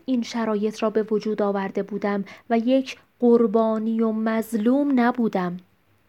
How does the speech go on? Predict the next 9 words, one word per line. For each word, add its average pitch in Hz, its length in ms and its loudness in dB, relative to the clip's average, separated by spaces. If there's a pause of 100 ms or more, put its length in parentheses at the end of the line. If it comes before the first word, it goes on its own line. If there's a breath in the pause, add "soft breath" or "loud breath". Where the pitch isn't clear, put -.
(120)
من 294 220 -2
همیشه 247 680 -2
و 254 120 -2
در 240 180 -2
هر 294 260 -2
لحظه 240 460 0
انتخاب 226 640 0
دارم. 190 400 -4 (560 soft breath)
هر 262 240 2